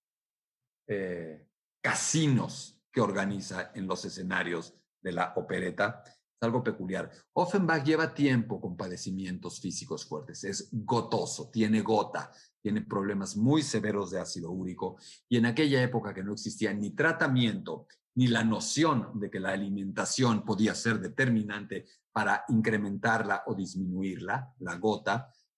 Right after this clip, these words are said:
empieza a tener problemas tan graves de ácido úrico que serán los que terminen llevándolo bastante pronto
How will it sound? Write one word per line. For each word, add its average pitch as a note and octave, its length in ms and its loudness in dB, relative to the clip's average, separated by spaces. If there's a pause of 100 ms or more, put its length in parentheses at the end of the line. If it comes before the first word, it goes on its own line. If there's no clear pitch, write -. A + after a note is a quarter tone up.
(100)
empieza A2+ 640 4
a - 80 -4
tener G2 320 -2
problemas F#2 680 -4
tan C#3 200 2
graves G#2 480 0
de F#2+ 120 -2
ácido F#2 260 -4
úrico F#2+ 300 -2
que B2 80 2
serán B2+ 360 0
los G#2+ 140 -4
que G#2 100 -2
terminen G2+ 460 -4
llevándolo G2+ 460 -2
bastante A#2 560 -2
pronto F#2+ 640 -2